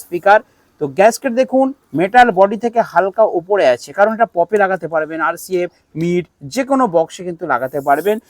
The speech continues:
যদি আপনারা কেউ মনিটর বক্স তৈরি করেন সেক্ষেত্রে লাগাতে পারবেন, বারো ইঞ্চি পপে লাগাতে পারবেন, বারো ইঞ্চি আরসিএফে লাগাতে পারবেন, সব রকম কাজেই কিন্তু ব্যবহার করতে পারবেন এই সাড়ে তিনশো ওয়াট স্পিকারটা। দেখুন তিনশো ওয়াটের স্পিকারটার থেকে একটু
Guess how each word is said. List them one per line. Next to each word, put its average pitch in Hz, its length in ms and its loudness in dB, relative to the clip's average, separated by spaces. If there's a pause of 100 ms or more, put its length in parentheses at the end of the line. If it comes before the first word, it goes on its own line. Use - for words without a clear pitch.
(180)
যদি 208 220 4
আপনারা 214 220 -2 (120)
কেউ 220 120 2 (420)
মনিটর 247 360 4
বক্স 220 220 2
তৈরি 190 200 0
করেন 196 160 0 (120)
সেক্ষেত্রে - 440 -8
লাগাতে 247 320 0
পারবেন, 233 260 -2 (440)
বারো 165 320 4
ইঞ্চি 240 160 -6 (120)
পপে 139 280 -4
লাগাতে 226 300 -2
পারবেন, 226 300 -2
বারো 135 200 0
ইঞ্চি 123 240 -12
আরসিএফে 226 360 -4
লাগাতে 220 280 0
পারবেন, 220 220 -2 (160)
সব 226 120 0 (100)
রকম 233 180 0 (100)
কাজেই 165 280 -2
কিন্তু 185 200 -10
ব্যবহার 151 240 -6
করতে 160 160 -14
পারবেন 190 220 -4 (140)
এই 165 140 -6
সাড়ে 190 220 -2
তিনশো 214 300 -8
ওয়াট 202 240 4
স্পিকারটা। 226 460 0 (420)
দেখুন 233 240 4 (120)
তিনশো 247 260 0
ওয়াটের 269 220 4
স্পিকারটার 254 440 -2
থেকে 269 160 -2 (200)
একটু - 240 -2